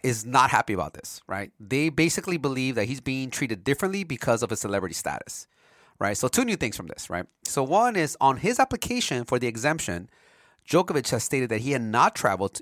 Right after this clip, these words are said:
in the two weeks leading up to the arrival of Australia, um, where now it turns out that he had gone to Spain,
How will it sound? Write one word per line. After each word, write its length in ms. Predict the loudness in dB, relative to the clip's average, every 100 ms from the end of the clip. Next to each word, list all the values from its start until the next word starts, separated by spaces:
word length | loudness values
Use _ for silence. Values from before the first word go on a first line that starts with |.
| -4
in 80 | -4
the 60 |
two 240 | -4 -2 -2
weeks 400 | -2 -4 -4 -6
leading 300 | -2 0 0
up 80 | 0
to 120 | 0
the 40 | 4
arrival 240 | 4 2
of 20 | 0
Australia, 540 | 0 0 0 -2 -6 -10 _ _ _ _
um, 440 | 0 2 2 -2 -10 _
where 300 | 2 4 4
now 200 | 4 6
it 80 | 4
turns 260 | 2 0 4
out 140 | 2
that 80 | 2
he 80 | 2
had 160 | 2
gone 160 | 2 0
to 100 | 0
Spain, 520 | -2 -2 -4 -4 -10